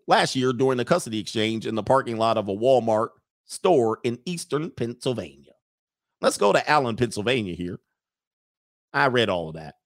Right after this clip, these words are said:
His name is Edward Joel Rosario Jimenez. Age twenty-four, was sentenced after pleading guilty Thursday to third-degree deletion in the February twenty twenty-one deaths of,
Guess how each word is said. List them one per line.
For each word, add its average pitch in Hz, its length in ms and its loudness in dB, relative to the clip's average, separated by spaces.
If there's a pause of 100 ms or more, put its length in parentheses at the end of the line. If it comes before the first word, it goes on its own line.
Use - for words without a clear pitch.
(380)
His 202 160 4
name 196 240 2
is 151 220 -4
Edward 196 460 2 (240)
Joel 120 580 2 (320)
Rosario 135 1000 2 (200)
Jimenez. 123 880 -4 (1120)
Age 156 260 -2
twenty-four, 139 560 2
was 113 160 -2
sentenced 143 520 -8 (120)
after 127 240 -2
pleading 196 380 0
guilty 123 500 0 (240)
Thursday 120 400 2
to 107 140 -6
third-degree 143 580 0
deletion 117 540 -4 (680)
in 165 140 2
the 147 100 2
February 151 640 0
twenty 156 320 -2
twenty-one 135 560 -2
deaths 131 260 4
of, 113 200 -2